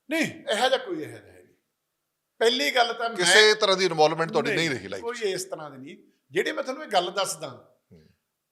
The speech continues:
Speaker 1: ਇਹ ਅਜਮੇਰ ਉਹ ਨਹੀਂ ਕਹਿੰਦੇ, ਕਿਉਂਕਿ ਬਹੁਤ ਪੀਸਫੁਲੀ ਅੱਡ ਹੋਏ
Speaker 2: ਹੂੰ।
Speaker 1: ਵੀ ਯਾਰ ਦੇਖ ਹੁਣ ਸਾਰੇ ਤੈਨੂੰ ਜਾਣਦੇ ਨੇ, ਤੇਰੇ ਸੰਪਰਕ ਨੇ,
Speaker 2: ਹੂੰ।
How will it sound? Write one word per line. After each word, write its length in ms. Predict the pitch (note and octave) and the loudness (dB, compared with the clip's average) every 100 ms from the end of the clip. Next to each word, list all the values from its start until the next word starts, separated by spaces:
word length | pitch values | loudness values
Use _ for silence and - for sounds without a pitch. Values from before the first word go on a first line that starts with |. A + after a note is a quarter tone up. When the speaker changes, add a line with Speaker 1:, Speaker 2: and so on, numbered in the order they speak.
| - | 6
Speaker 1:
ਇਹ 80 | C#4 | 8
ਅਜਮੇਰ 340 | C#4 A#3+ B3+ | 10 6 2
ਉਹ 80 | C#4 | 2
ਨਹੀਂ 80 | D4+ | -6
ਕਹਿੰਦੇ, 460 | C#4 C#4 C4 G#3+ G3 - - _ _ _ _ - | -8 0 4 4 2 -10 -20 _ _ _ _ -6
ਕਿਉਂਕਿ 220 | D4+ D#4+ | -4 4
ਬਹੁਤ 340 | C#4 D4 C#4+ | 4 4 0
ਪੀਸਫੁਲੀ 640 | C4+ C4 B3 B3 B3+ A3+ | -2 0 0 -4 -4 2
ਅੱਡ 120 | F3+ C#3+ | 2 2
ਹੋਏ 160 | A#2 - _ _ _ F2+ | -16 -20 _ _ _ _
Speaker 2:
ਹੂੰ। 120 | - | -8
Speaker 1:
ਵੀ 120 | E3+ | 0
ਯਾਰ 240 | G#3+ G3+ A3+ | 8 8 8
ਦੇਖ 180 | A3+ A3+ | 4 -2
ਹੁਣ 100 | B3+ | -8
ਸਾਰੇ 320 | G3 G3 G#3+ | 0 2 2
ਤੈਨੂੰ 320 | G#3+ G3+ G3 | 0 -6 -2
ਜਾਣਦੇ 420 | F#3 F#3 F#3 F#3 | 0 0 -4 -10
ਨੇ, 140 | F3+ F3+ | -10 -12
ਤੇਰੇ 480 | - A3+ A3 A#3 B3 | -6 6 8 10 6
ਸੰਪਰਕ 500 | G#3 F#3 F3 E3 - | 4 0 -2 -2 -8
ਨੇ, 220 | D3+ C#3+ _ _ | -14 -16 _ _
Speaker 2:
ਹੂੰ। 280 | G2 E2 F2 | -20 -20 -20